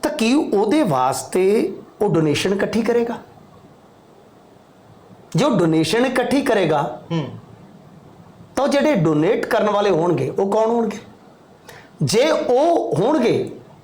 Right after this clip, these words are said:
Speaker 1: ਤਾਂ ਕੀ ਉਹ ਉਸ ਅਫਸਰ ਤੋਂ ਕੰਮ ਨਾ ਲੈਣਗੇ?
Speaker 2: ਬਿਲਕੁਲ।
Speaker 1: ਜੇ ਉਹ ਆਪਦੇ ਪੱਲਿਓਂ ਖਰਚ ਕਰਦਾ ਹੈ,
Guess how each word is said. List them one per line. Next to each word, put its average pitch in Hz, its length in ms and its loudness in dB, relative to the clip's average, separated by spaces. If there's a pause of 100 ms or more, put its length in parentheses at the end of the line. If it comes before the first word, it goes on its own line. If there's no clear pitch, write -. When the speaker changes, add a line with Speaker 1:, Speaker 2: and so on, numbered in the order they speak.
(160)
Speaker 1:
ਤਾਂ 180 100 0
ਕੀ 185 180 0
ਉਹ 196 100 2
ਉਸ 170 180 0
ਅਫਸਰ 156 240 -4
ਤੋਂ 160 160 -4
ਕੰਮ 147 220 -2
ਨਾ 165 120 -2
ਲੈਣਗੇ? 165 320 -6 (2500)
Speaker 2:
ਬਿਲਕੁਲ। 135 380 -4 (600)
Speaker 1:
ਜੇ 202 280 2
ਉਹ 349 140 2
ਆਪਦੇ 302 220 2
ਪੱਲਿਓਂ 269 420 2
ਖਰਚ 269 260 0
ਕਰਦਾ 180 340 0
ਹੈ, 113 200 -4